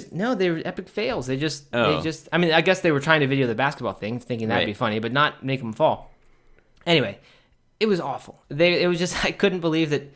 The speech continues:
Speaker 1: I just, I can't imagine how many kids watch that stuff, and,
Speaker 2: Mm-hmm.
Speaker 1: and I just made me, made me sorry for the, for the world, really. So
Speaker 2: Mm.
Speaker 1: anyway, we, we Googled America's Funniest Videos and found that, that, uh, goofy host, whatever his name is,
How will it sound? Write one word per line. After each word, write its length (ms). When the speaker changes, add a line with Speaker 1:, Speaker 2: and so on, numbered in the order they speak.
Speaker 1:
I 100
just, 260
I 80
can't 180
imagine 220
how 60
many 140
kids 200
watch 240
that 160
stuff, 340
and, 220
Speaker 2:
Mm-hmm. 140
Speaker 1:
and 400
I 120
just 320
made 220
me, 160
made 140
me 80
sorry 380
for 120
the, 200
for 160
the 80
world, 340
really. 280
So 120
Speaker 2:
Mm. 300
Speaker 1:
anyway, 320
we, 300
we 100
Googled 260
America's 300
Funniest 280
Videos 300
and 140
found 240
that, 160
that, 160
uh, 220
goofy 260
host, 340
whatever 220
his 140
name 140
is, 180